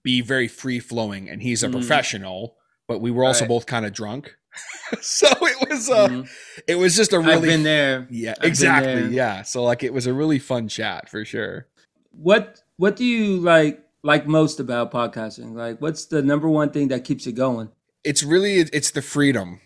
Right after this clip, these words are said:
Speaker 1: with a lot of podcasts, right? Like, that's, I can come on this podcast and it can be, I can do whatever I want with it. I can have any kind of a creative outlet that I want. If I
Speaker 2: Mm-hmm.
Speaker 1: wanna have someone on for an interview, I can do that. If I want to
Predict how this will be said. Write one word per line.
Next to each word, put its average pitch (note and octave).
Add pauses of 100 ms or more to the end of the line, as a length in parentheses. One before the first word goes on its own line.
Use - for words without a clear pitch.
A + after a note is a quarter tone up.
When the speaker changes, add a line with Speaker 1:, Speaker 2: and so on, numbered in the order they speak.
Speaker 1:
with A#2+
a -
lot G#2
of G2
podcasts, -
right? E2+
Like, F#2+
that's, A2+ (640)
I C#3
can D3+
come C#3+
on C#3
this B2+
podcast A#2
and A2+
it A#2+
can B2
be, A#2 (540)
I D3+
can F3
do E3+
whatever D3
I C#3
want C#3
with F2+
it. E2+
I F#2+
can A#2+
have B2
any C3
kind C3
of A2+
a A2
creative A#2+
outlet G#2+
that G2+
I G2
want. F#2+
If F#2
I A2+
Speaker 2:
Mm-hmm. A#2+
Speaker 1:
wanna A#2+
have A#2
someone A2
on G#2+
for G#2
an F#2+
interview, B2
I G#2+
can G#2
do G#2
that. B2 (380)
If A#2
I A#2+
want A#2+
to G#2+